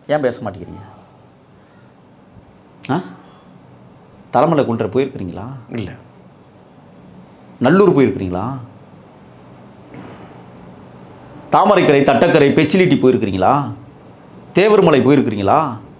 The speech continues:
Speaker 1: போய் பாருங்க. எந்த ஆம்புலன்ஸ் இருக்கு? அந்தியூருக்கும் தாமரைக்கரைக்கும் கிட்டத்தட்ட முப்பது கிலோமீட்டருக்கு மேல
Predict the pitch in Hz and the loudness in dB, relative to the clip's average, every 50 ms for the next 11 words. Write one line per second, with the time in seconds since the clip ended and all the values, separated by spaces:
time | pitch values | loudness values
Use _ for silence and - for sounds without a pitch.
0 | - - - - - 151 151 151 - 135 147 151 147 110 90 - - - - - | -20 -20 -14 -8 -6 -4 -4 -4 -4 -4 -4 -4 -8 -12 -14 -16 -20 -20 -20 -20
1 | - - - - - - - - - 127 156 196 208 185 151 127 110 95 - - | -20 -20 -20 -20 -20 -20 -12 -6 -4 -2 0 2 2 2 2 0 -2 -4 -6 -12
2 | 95 90 95 80 - - - - - - - - - - - - - - - 117 | -14 -14 -14 -14 -16 -18 -20 -20 -20 -20 -20 -20 -20 -20 -20 -16 -8 -4 -2 0
3 | 127 135 131 127 113 95 - 139 127 117 104 95 - - - - - - - - | 2 2 2 2 2 0 0 -2 -2 -2 -2 -6 -8 -14 -20 -20 -20 -20 -20 -20
4 | - - - - 113 117 131 131 123 113 107 113 107 104 - 127 120 113 107 98 | -20 -12 -4 -2 0 2 2 2 2 2 0 0 -2 -2 -4 -4 -4 -4 -4 -6
5 | 92 - - 107 104 101 - 117 107 104 98 98 120 113 104 - 120 120 120 117 | -8 -8 -8 -6 -6 -6 -4 -6 -6 -6 -6 -4 -4 -6 -4 -2 -2 0 0 0
6 | 113 117 - - 92 92 95 101 104 104 101 | -2 -4 -6 -6 -8 -8 -6 -6 -6 -8 -8